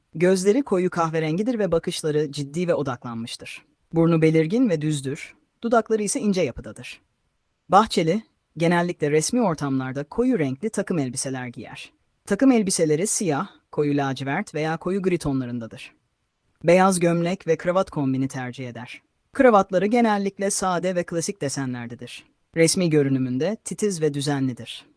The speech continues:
Konuşma tarzı sakin ve otoriter olup dinleyiciler üzerinde ciddi bir etki bırakır. Bu betimleme, Devlet Bahçeli'nin dış görünüşü hakkında temel bir fikir verebilir. Başka soruların olursa memnuniyetle yardımcı olurum.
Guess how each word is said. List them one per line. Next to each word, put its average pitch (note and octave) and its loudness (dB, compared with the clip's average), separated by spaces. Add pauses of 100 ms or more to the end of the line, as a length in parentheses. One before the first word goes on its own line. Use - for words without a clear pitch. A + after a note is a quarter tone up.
(140)
Konuşma A3 2
tarzı F3+ 2
sakin F3+ 0
ve F3 -2
otoriter E3 0
olup D3 -4
dinleyiciler D#3+ 2
üzerinde D3+ -2
ciddi D#3+ -6
bir C#3+ -2
etki C3+ -10
bırakır. - -16 (460)
Bu E3 0
betimleme, E3+ 4 (220)
Devlet D3 -2
Bahçeli'nin D3 0
dış G#3 0
görünüşü D3 0
hakkında C#3+ -4
temel C#3 -6
bir C3+ -8
fikir F3+ -8
verebilir. A#2 -12
Başka F#3+ 2
soruların D3+ 2
olursa E3 -2 (180)
memnuniyetle D#3+ 0
yardımcı C3 -4
olurum. A2 -16